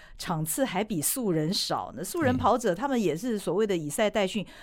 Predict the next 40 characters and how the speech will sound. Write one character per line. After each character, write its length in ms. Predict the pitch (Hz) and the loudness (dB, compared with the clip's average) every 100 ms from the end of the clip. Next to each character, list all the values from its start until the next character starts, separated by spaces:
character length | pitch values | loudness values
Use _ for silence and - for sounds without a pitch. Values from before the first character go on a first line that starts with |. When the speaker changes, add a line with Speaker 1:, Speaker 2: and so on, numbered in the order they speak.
| - - - | -20 -20 0
Speaker 1:
老 120 | 196 | 2
师 160 | 190 302 | 2 2
一 40 | |
定 140 | 277 247 | 4 6
常 120 | 220 | 6
常 120 | 202 | 4
听 200 | 233 233 | 4 4
到 160 | 226 185 | 4 4
嘛， 160 | 165 | 4
你 120 | 160 | 2
的 120 | 160 180 | 2 2
学 240 | 185 180 | 4 2
生 220 | 185 214 | 4 2
很 160 | 214 151 | 2 0
多 180 | 185 190 | 0 -2
周 340 | - 202 202 196 | 2 4 4 4
周 360 | - 196 196 | 4 6 6
马 360 | 196 180 143 139 | 4 2 0 -2
的 160 | 156 | -2
啦， 420 | 156 156 151 151 147 | 2 2 2 0 0
Speaker 2:
对 80 | |
啊。 240 | 143 90 - - | 0 -2 -8 -4
Speaker 1:
月 300 | 247 233 202 | 6 8 8
月 360 | 208 240 196 175 | 6 6 8 6
马 340 | 170 143 135 | 2 0 -2
的 140 | 156 | -4
啦， 340 | 156 165 151 151 | -2 0 -2 -4
什 160 | 190 | -2
么 100 | 185 214 | -2 0
Speaker 2:
还 80 | 160 | -2
有 60 | |
周 160 | - 180 | 4 6
二 200 | 180 165 | 8 6
马 240 | 131 92 | 4 2
的。 180 | 92 90 | -2 0
Speaker 1:
哎， 180 | 277 262 | 0 0
对 180 | 247 330 | 2 2
啊， 140 | 311 294 196 | 2 2 2
哎 80 | 285 | 2
呦， 160 | 254 | 2